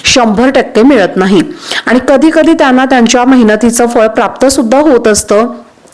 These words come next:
आणि घरामध्ये लक्ष्मी येत असते, पैसे येत असतात घरामध्ये,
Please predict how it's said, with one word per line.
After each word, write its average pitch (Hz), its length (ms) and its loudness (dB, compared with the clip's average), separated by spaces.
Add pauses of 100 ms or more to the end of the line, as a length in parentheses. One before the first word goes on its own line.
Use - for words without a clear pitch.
(160)
आणि 214 140 0
घरामध्ये 240 540 2
लक्ष्मी 233 400 2
येत 214 220 0
असते, 247 240 0
पैसे 233 380 0
येत 220 280 0
असतात 311 260 -2
घरामध्ये, 214 560 0